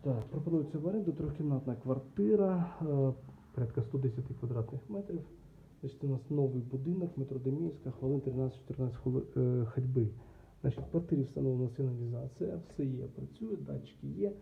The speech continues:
При потребі можна, якщо не треба, просто не сплачується і вона не буде працювати. Значить,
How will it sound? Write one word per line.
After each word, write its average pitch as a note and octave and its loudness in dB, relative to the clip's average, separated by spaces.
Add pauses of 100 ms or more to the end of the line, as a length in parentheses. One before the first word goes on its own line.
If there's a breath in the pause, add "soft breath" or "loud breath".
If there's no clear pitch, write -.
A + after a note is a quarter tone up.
(340 loud breath)
При C3+ 4
потребі C3+ 6
можна, G3 8
якщо D#3 4
не C#3 10
треба, E3+ 2
просто C3+ -4
не B2+ 2
сплачується C3 -2
і D3 -2
вона B2 -2
не C3+ 2
буде B2+ -4
працювати. - -12 (680 loud breath)
Значить, C#3 4